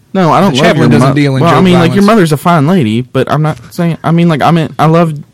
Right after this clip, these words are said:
Speaker 1: you. Unicorns and rainbows, puppy dog tails, Skittles for as far as the eye can see.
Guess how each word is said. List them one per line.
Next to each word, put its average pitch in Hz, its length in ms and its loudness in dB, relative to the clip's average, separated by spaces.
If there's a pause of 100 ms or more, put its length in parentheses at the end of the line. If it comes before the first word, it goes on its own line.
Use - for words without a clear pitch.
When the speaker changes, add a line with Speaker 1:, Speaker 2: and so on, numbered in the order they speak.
(220)
Speaker 1:
you. 160 240 -8 (680)
Unicorns 381 640 2
and 320 120 2
rainbows, 254 640 4 (140)
puppy - 380 2
dog 277 260 2
tails, 214 600 4 (680)
Skittles 311 560 2
for 220 140 0
as 214 160 2
far 254 240 2
as 247 140 4
the 226 180 2
eye 214 160 4
can 202 200 0
see. 113 600 -6